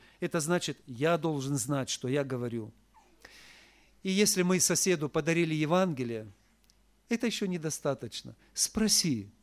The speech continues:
ты понимаешь, что ты читаешь? И вообще читает или нет? Я недавно, э, на велосипеде, а, не, простите, на машине еду на улице, я иногда велосипедом проезжаю,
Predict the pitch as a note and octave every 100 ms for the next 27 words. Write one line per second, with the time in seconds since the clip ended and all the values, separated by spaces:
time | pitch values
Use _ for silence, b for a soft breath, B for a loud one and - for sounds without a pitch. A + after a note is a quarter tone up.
0 | _ _ _ _ _ F#3 F3+ F3+ G3 A#3+
1 | A#3 C3 - - _ - - F#3 D#3+ C3
2 | B2+ B2+ A#2 A#2+ - - - F#3 F3+ E3
3 | D3+ - C#3+ F3+ E3 - B2+ B2+ B2+ A2+
4 | - B B B F3 F#3+ F#3 F3 E3+ C3+
5 | - b b b b _ D#3+ C#3+ C#3 -
6 | - F#3 E3+ F#3 G3 F#3 F#3+ F3 C#3+ B2+
7 | G#2 _ _ _ _ _ _ _ _ _
8 | _ _ - A#2 B2+ C#3 C#3+ C#3 C3+ C3
9 | D3+ E3+ - C#3 C3 D3+ C#3+ D3+ E3+ G3+
10 | C#3 - C#3+ D#3 C#3+ D3 C#3+ D3+ D#3+ E3
11 | F3+ C3 A#2+ C#3+ C#3+ C#3 F3 G3 D#3